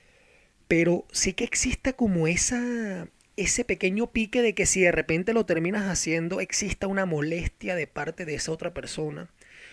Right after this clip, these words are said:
o de no entender, o del celo, o de, o de tantas cosas que, que hacen que,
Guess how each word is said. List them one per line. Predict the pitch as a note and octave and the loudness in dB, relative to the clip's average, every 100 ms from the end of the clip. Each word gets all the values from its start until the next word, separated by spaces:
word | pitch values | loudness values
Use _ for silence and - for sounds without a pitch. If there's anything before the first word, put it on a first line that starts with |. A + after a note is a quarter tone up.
| - | -6
o | F3+ D#3+ | 0 2
de | D#3 | 4
no | D#3 | 4
entender, | D#3+ D#3+ - F3 E3 D#3+ E3 E3+ E3+ _ - - | 2 2 0 0 2 2 2 0 -4 _ -20 -14
o | E3+ D#3 | -4 -2
del | D3+ D3 | 0 -2
celo, | - - E3 E3 E3 E3 E3+ - _ - _ - | -2 0 2 2 0 -4 -6 -12 _ -20 _ -4
o | D#3+ | -2
de, | D3 D3+ D3 D3+ - | -2 -2 -4 -6 -8
o | D#3+ D3 | -8 -6
de | D3+ | -6
tantas | D3+ F3+ G#3 A#3+ - | -4 -6 -4 -6 -6
cosas | - A#3+ - A#3+ | -4 -4 -4 -8
que, | - C3+ C#3 - _ - | -10 -12 -14 -18 _ -12
que | D#3 C#3 | -6 -4
hacen | C#3+ D#3 A3+ A3+ | -2 -4 -4 -6
que, | - F3 D3 C3 A#2+ - | -4 -4 -2 -6 -10 -16